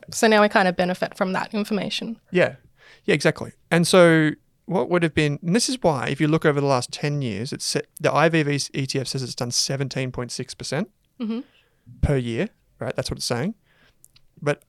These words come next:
Speaker 2: since two thousand, it's only grown at five point six percent.
Speaker 1: Mm-hmm.
Speaker 2: So that shows you that over the last ten years, things have been really good.
Speaker 1: Yep.
Speaker 2: But if you were sitting here today and thinking,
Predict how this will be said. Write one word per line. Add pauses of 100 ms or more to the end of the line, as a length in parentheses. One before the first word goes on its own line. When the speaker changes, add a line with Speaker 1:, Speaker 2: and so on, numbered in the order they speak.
(140)
Speaker 2:
since
two
thousand,
it's
only
grown
at
five
point
six
percent. (260)
Speaker 1:
Mm-hmm.
Speaker 2:
So
that
shows
you
that
over
the
last
ten
years,
things
have
been
really
good. (260)
Speaker 1:
Yep. (920)
Speaker 2:
But
if
you
were
sitting
here
today
and
thinking,